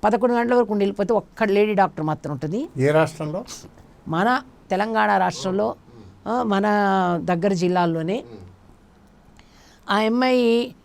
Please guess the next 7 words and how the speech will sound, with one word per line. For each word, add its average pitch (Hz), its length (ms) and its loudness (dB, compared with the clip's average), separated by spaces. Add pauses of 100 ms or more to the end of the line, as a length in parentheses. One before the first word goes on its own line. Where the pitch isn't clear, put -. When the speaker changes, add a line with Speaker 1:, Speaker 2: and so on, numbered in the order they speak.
(320)
Speaker 1:
ఈ 208 120 2
ఉన్న 220 180 0
వంద 202 240 2
పడకలు 233 400 0
ఉన్నటువంటి 196 800 0 (360)
ఈ 165 120 0
వచ్చే 214 420 0